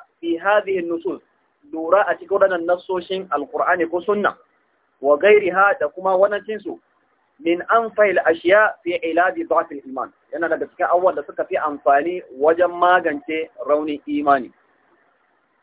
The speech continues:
ويصف ابن القيم رحمه الله عظمة الله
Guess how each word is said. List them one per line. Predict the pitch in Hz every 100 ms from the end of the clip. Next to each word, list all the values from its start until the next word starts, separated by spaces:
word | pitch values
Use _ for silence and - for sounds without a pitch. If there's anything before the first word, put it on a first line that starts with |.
| _ -
ويصف | 160 220 220 -
ابن | 196 196 202
القيم | 180 - 196 190 147 117
رحمه | 147 202 170 170
الله | 180 180 131 - _ -
عظمة | 208 196 196 190
الله | 165 165